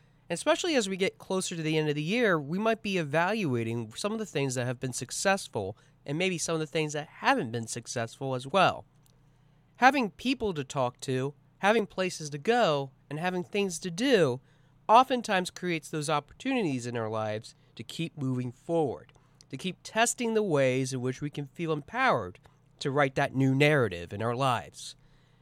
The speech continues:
And I think that one of the things that we can absolutely do right away in order to create that systemic change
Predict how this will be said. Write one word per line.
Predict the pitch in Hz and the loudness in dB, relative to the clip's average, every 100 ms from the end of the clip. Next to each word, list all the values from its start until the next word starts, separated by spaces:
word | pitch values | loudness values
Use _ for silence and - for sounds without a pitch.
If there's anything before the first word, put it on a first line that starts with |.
| _ - | _ 6
And | 240 | 6
I | |
think | 262 311 - | 8 2 2
that | 220 - | 2 2
one | 214 302 | 0 0
of | |
the | 240 | -2
things | - 185 165 143 | 0 0 0 0
that | 135 | -2
we | 165 | -4
can | - 170 _ - | -6 -8 _ -2
absolutely | 196 226 240 214 196 | 0 0 -2 -2 -4
do | 165 185 160 | -2 0 0
right | 135 151 185 | 2 2 2
away | 170 147 120 101 - 143 | 2 2 2 -2 -8 -2
in | |
order | 151 180 165 | 0 0 -4
to | - | -8
create | 175 180 - | -6 -6 -2
that | 151 - | -4 -4
systemic | - - - - 202 202 - | -12 -12 -12 -2 0 0 -6
change | - 220 196 107 95 | -4 -2 0 -2 -10